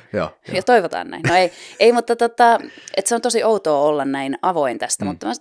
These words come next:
Speaker 2: ajattelen, että no, tää vois olla ihan kiinnostavaa
Speaker 1: Joo,
Speaker 2: kuunnella,
Speaker 1: joo.
Speaker 2: niin, niin miksi ei? Mutta kun olen itse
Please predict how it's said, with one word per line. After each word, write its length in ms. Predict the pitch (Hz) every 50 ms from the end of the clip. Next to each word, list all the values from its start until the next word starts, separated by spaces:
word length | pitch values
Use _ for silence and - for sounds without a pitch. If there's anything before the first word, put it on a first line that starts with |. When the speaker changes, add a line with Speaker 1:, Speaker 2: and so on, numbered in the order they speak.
| - - -
Speaker 2:
ajattelen, 340 | - 214 _ - 175 170
että 120 | 151 - - _ - - -
no, 100 | 165 - _ _ _ _ _ _ _ _ _ _ _ _ -
tää 160 | 214 190 170
vois 180 | 151 143 143
olla 200 | - - 143 139 - -
ihan 200 | 147 170 156 156
kiinnostavaa 640 | - 180 143 - - 208 - - - 233 190 196
Speaker 1:
Joo, 120 | 202 190 180
Speaker 2:
kuunnella, 480 | 285 254 269 208 170 156 - 139 156 -
Speaker 1:
joo. 80 | - - - - - - _ -
Speaker 2:
niin, 220 | 156 147 139 139 -
niin 160 | 151 160 143
miksi 240 | 165 160 - - -
ei? 180 | - - - - _ _ _ _ _ _ _ _
Mutta 340 | - 185 196 190 - 185 170 - - _ - - - -
kun 180 | - 208 214 -
olen 220 | 240 254 254 220 -
itse 420 | - 247 - - - - 139 139